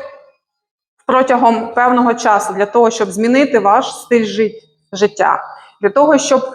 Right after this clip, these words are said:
показати, які звички можна змінити, які замінити, пояснити, які продукти будуть вам приносити користь, а які не дуже корисні не тільки для фігури,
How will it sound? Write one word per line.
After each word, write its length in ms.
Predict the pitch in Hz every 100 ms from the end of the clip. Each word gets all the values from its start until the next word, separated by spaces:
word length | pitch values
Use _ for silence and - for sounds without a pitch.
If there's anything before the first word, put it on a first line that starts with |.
| - - -
показати, 760 | 320 320 262 302 311 311 254
які 260 | 240 247 254
звички 460 | 247 311 302 -
можна 340 | 196 180 185 180
змінити, 800 | 190 190 214 269 262 233 - -
які 260 | 208 226
замінити, 760 | 190 208 202 208 233 233 208 214 - _ _ _ _
пояснити, 680 | 320 370 370 370 311 269 240
які 200 | 196 214
продукти 500 | 202 208 214 294 262
будуть 300 | 196 202 196
вам 180 | 208 214
приносити 480 | 208 208 202 - 214
користь, 420 | - 285 247 - -
а 80 | 294
які 280 | 311 311 302
не 200 | 339 311
дуже 500 | 254 233 311 320 -
корисні 560 | 349 320 233 - 294 285
не 120 | 269
тільки 360 | 277 262 240 269
для 380 | 233 277 285 -
фігури, 440 | 285 262 294 302